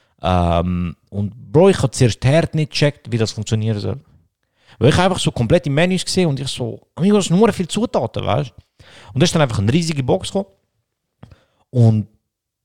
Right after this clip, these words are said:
so erster Eindruck ist gewesen, so, Fuck, es ist kein iPad. Weil ich dachte, dass so grosse Box vielleicht ist. Aber nachher, nein, Spaß. Verdammt, ich dachte, der Joke kommt viel besser. Ähm,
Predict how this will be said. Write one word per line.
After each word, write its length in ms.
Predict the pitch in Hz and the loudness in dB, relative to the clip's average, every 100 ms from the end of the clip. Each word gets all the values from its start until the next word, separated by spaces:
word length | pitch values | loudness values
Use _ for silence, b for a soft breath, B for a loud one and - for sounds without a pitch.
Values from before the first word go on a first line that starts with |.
| _ - | _ -4
so 160 | 135 | -4
erster 340 | - 196 185 196 | 2 2 4 2
Eindruck 320 | 208 214 202 | 4 2 2
ist 120 | 165 | -2
gewesen, 240 | - 170 147 | -4 -2 2
so, 380 | 143 131 131 - _ _ _ _ _ _ _ _ _ _ _ _ _ _ _ _ _ - | 4 4 0 -6 _ _ _ _ _ _ _ _ _ _ _ _ _ _ _ _ _ -10
Fuck, 280 | - 143 - | 0 0 0
es 100 | 107 | -4
ist 100 | - | -2
kein 140 | 104 - 98 | -4 -4 -4
iPad. 380 | 110 - 107 - _ _ _ _ _ _ _ _ - | -4 -4 -8 -12 _ _ _ _ _ _ _ _ -8
Weil 120 | 98 | -6
ich 60 | |
dachte, 220 | - 107 - | -2 -2 -2
dass 80 | |
so 100 | - | -4
grosse 260 | 101 107 - | -2 -2 -2
Box 280 | 101 110 - | -2 -2 -2
vielleicht 260 | - 101 | -8 -6
ist. 140 | 104 - - | -8 -10 -4
Aber 180 | 101 | 0
nachher, 320 | 104 107 - 131 | 2 2 0 -2
nein, 140 | 104 | 0
Spaß. 320 | 104 - 92 - | -2 -4 -6 -8
Verdammt, 400 | - - - 117 | -14 -10 -2 -2
ich 40 | 107 | -2
dachte, 160 | 98 95 | -2 -4
der 140 | 98 | -4
Joke 220 | 98 107 - | 0 0 -2
kommt 120 | 101 | -8
viel 100 | 101 | -4
besser. 260 | 104 - - - _ B B B B - | -6 -6 -14 -16 _ B B B B 0
Ähm, 600 | 104 104 101 101 101 | 4 6 4 4 0